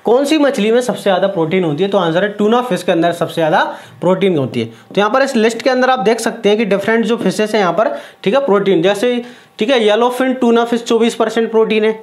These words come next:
ठीक है। इसका चीतल बाईस परसेंट है, hills है इक्कीस परसेंट है, वेदकी इक्कीस परसेंट है, ठीक है, करीमन बीस परसेंट है, मैकरल उन्नीस परसेंट है, महासोल सत्रह है, रोहू स-, सोलह परसेंट है, ठीक है।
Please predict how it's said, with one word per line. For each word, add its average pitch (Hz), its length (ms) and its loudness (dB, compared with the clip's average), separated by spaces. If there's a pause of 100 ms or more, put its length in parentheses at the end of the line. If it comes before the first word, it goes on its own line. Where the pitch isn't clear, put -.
ठीक 214 140 -2
है। 254 240 -2 (240)
इसका 185 260 0
चीतल 226 400 0
बाईस 208 240 2
परसेंट 202 440 -2
है, 196 100 2
hills 202 320 0
है 220 100 4
इक्कीस 214 280 -2
परसेंट 196 460 0
है, 190 60 2
वेदकी 190 380 2
इक्कीस 214 280 -4
परसेंट 190 460 0
है, 185 120 -2 (280)
ठीक 214 120 0
है, 254 160 2
करीमन 220 440 2
बीस 208 200 0
परसेंट 190 460 0
है, 190 140 0 (340)
मैकरल 208 400 2
उन्नीस 208 300 2
परसेंट 185 480 0
है, 180 120 2
महासोल 202 640 0
सत्रह 196 300 0
है, 190 340 -2
रोहू 190 340 2
स-, 202 200 -2
सोलह 208 280 2
परसेंट 190 420 -2
है, 180 120 -2 (400)
ठीक 240 140 0
है। 339 140 0